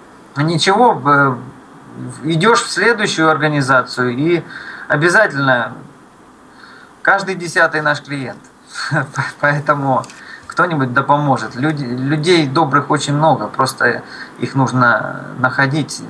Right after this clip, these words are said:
с людьми нужно общаться. Поэтому постепенно, постепенно, тот помог, тот помог. Вот тоже обращаюсь, кто люди, кто может – кто хочет, э, сотрудничать,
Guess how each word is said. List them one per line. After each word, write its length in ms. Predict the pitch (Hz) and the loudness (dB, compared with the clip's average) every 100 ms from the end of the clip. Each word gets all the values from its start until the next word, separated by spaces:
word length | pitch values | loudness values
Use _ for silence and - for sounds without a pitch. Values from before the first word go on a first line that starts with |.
| 123 | -14
с 140 | - | -10
людьми 240 | 120 131 147 | -4 -2 0
нужно 360 | 127 120 123 | 0 2 2
общаться. 480 | 123 - 123 - - - - - - - | 2 2 -2 -2 -8 -16 -18 -20 -20 -4
Поэтому 400 | 143 196 175 160 | 0 0 2 0
постепенно, 640 | 143 156 156 151 202 185 143 | 2 0 0 0 2 2 2
постепенно, 760 | 131 127 135 120 165 160 131 | 0 -2 -4 -2 2 2 2
тот 260 | 117 180 170 | 2 0 2
помог, 340 | 147 147 135 | 0 2 0
тот 240 | - 151 - | 0 -2 2
помог. 360 | - 127 117 - | 0 2 -2 -4
Вот 180 | 135 - | -8 0
тоже 280 | 190 180 151 | 2 4 4
обращаюсь, 760 | 135 135 143 180 190 170 - 117 110 | 4 2 2 2 2 0 -4 -14 -18
кто 280 | - 170 175 | -6 0 2
люди, 320 | 165 170 135 | 2 -2 -2
кто 240 | - - 156 | -4 -2 0
может – 360 | 175 190 139 - - - - - - | 2 2 0 -4 -18 -20 -20 -20 -8
кто 220 | - 160 | 0 0
хочет, 420 | - 185 190 147 - | 2 2 2 -2 -6
э, 300 | 117 120 107 - - | -2 -2 -2 -6 -12
сотрудничать, 760 | - 139 135 147 120 113 - - | -2 0 0 -2 -2 -6 -10 -14